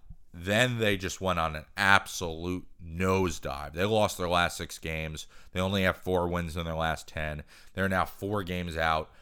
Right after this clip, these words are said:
of Milwaukee from that final wild card spot. And credit to the Brewers, because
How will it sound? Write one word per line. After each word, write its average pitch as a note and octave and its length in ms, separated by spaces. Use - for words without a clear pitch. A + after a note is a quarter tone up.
of D#2+ 140
Milwaukee D#2+ 600
from D#2 200
that D#2 260
final D#2 540
wild D#2+ 280
card D#2 180
spot. D#2+ 300
And E2+ 160
credit F#3 420
to F3+ 160
the C3 100
Brewers, G2 720
because A2+ 460